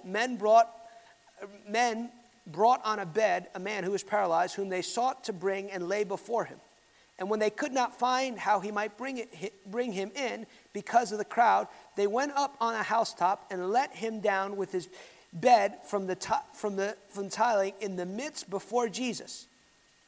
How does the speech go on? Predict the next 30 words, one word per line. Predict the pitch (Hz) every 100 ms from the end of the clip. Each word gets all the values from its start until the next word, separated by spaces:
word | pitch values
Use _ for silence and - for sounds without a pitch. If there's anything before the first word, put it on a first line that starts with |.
| - - -
Now | - 220
that's | 262 -
good | 220 233
friends. | - 214 165 - - - - - - - - - - - - - - - - - -
You | 262
want | 233 208
friends | - 214 208
who | 165
go, | 160
"No, | 190
you | 185
gotta | 185 180
go | 147
do | 156 131
it." | 139 - - - - - - - - - - - - - - - - - - - - - - - - - - - - - - - - -
Now, | 139 - - - - - - -
uh, | - - 165
look | 175
at | - -
verse | 160 - - - -
twenty. | - 156 123
This | 123 -
is |
what | 139 127
I |
want | 135 143
to |
really | 131 135
look | 127 -
at. | -